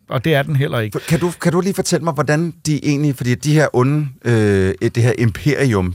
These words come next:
Speaker 2: de kommer jo flyvende i sådan en, altså, Star Destroyer-størrelse
Speaker 1: Ja, meget
Speaker 2: rumskib,
Speaker 1: flot,
Speaker 2: ikke?
Speaker 1: stor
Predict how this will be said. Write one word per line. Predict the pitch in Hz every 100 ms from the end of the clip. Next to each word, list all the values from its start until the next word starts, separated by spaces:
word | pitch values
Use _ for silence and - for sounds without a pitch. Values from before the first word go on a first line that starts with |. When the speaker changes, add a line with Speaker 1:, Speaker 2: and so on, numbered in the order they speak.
| -
Speaker 2:
de | 127
kommer | 143 135
jo | 113
flyvende | - 120 135 139
i | 110
sådan | 117
en, | 113 107
altså, | - 90 82
Star | - 107 110
Destroyer-størrelse | 101 110 90 85 95 85 170
Speaker 1:
Ja, | 85
meget | 120 143
Speaker 2:
rumskib, | 160
Speaker 1:
flot, | 139 120
Speaker 2:
ikke? | 113
Speaker 1:
stor | 147 135